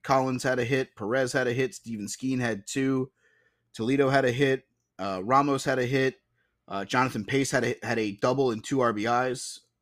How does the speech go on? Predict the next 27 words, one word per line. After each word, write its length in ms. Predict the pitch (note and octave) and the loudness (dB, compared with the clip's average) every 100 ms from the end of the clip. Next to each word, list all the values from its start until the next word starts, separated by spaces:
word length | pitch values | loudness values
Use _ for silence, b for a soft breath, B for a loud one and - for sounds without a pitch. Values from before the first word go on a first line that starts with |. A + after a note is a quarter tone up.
| _ _ G2+ | _ _ -10
Um, 640 | G#2 G#2 G2+ F#2+ F#2+ - _ _ - | -8 -6 -8 -8 -12 -14 _ _ -6
Nick 160 | C3 C3 | -4 -2
Ham 240 | C3+ C3+ | 0 0
went 140 | C3 A#2+ | 0 -2
the 60 | |
distance, 360 | G#2+ A#2+ C#3 A#2 | -2 -2 -2 -4
allowing, 480 | G#2+ A2 A2 G#2+ A2+ b b b b b _ - | 0 0 -2 -6 -8 b b b b b _ -4
uh, 280 | G#2 F#2+ | -2 -2
four 260 | - D3 C3+ | 0 2 4
hits, 240 | C#3 C#3 | 4 0
three 240 | - B2+ C3 | -4 -2 2
runs, 320 | A#2 B2+ B2+ | 2 0 -2
all 260 | - A#2 G#2+ | -2 -2 0
earned, 260 | A#2+ C3 A2+ | -2 -4 -2
walking 380 | A2 - A#2 | -2 0 -4
four 260 | G#2 A#2 A#2 | -6 -4 -4
and 100 | G2+ | -4
striking 380 | - A#2 A#2 G2+ | -4 -4 -4 -6
out 180 | F2 F#2+ | -4 -2
eight. 260 | C3 - _ _ _ _ _ | -2 -4 _ _ _ _ _
Josh 300 | - A#2 A#2+ | 2 4 4
Rivera, 340 | A#2+ A2 A#2 B2 | 0 0 0 0
seven 380 | - A#2 A#2 G#2+ | 0 -2 -2 -4
and 80 | |
a 40 | F#2 | -6
third, 540 | - A2+ A2+ B2+ B2+ - | -4 0 0 0 -6 -8
uh, 220 | F#2 E2 | -6 -6